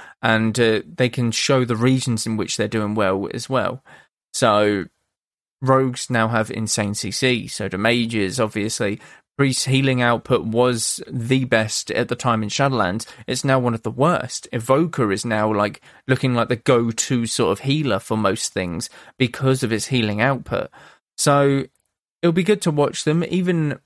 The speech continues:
from just a casual point of view, it's fun to see the very high-end level gameplay from the best players in the world, essentially.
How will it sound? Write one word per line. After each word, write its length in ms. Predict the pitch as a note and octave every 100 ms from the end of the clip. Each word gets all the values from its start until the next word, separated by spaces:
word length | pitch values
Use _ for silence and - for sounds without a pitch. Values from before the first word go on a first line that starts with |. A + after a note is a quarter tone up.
| _ _ _ -
from 240 | C#3 A#2+ B2
just 220 | C3 -
a 20 |
casual 380 | - C3+ C3+ B2+
point 240 | B2 G#2
of 60 | G#2+
view, 180 | A#2 G#2
it's 160 | - - D3
fun 320 | - D3+ C#3
to 100 | C3
see 260 | - B2+ B2
the 220 | A2+ A#2+
very 320 | A#2 B2+ A#2+
high-end 720 | A#2 - A#2+ A#2 A#2 A2+ A2+ - - _ -
level 340 | A#2+ A#2+ A#2+
gameplay 640 | G#2+ A2 B2 A#2+ B2 A2 G#2+
from 560 | - - C3 A#2+ A2+ - - _ _
the 60 | A#2+
best 220 | A#2 A2+
players 280 | - B2 B2
in 60 | B2
the 80 |
world, 260 | B2 F3+ D3
essentially. 640 | - F#2+ G2+ - - -